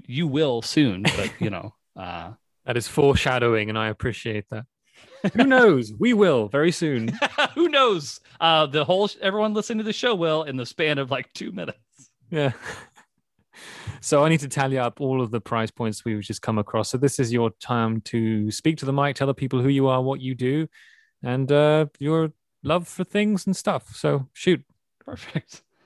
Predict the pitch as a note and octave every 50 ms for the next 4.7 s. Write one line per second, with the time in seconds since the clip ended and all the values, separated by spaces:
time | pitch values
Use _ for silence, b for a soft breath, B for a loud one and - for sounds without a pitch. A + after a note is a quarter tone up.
0 | _ _ _ _ - C3+ C3 - - F#3+ E3+ D#3 - - G3+ A#3 - E4+ A3+ D3+
1 | C3+ A#2 A#2 A2 G2+ G#2+ F#2 G2 G2+ G#2+ B2 C#3 F3 A#3 G#3+ C#3+ B2+ B2 A#2+ -
2 | - C3+ D3+ G#3 A3 - - F#2 G2 A#2 E3 - - E3+ D#3 C#3 C3 C#3 F3 A3
3 | A3+ - C3 G#2+ G#2 G2+ - - A2 G2+ G2+ - - - _ _ - - - -
4 | - - B2 G#2+ A#2+ G#2+ G#2 A#2+ D#3 E3+ C3+ A2 - -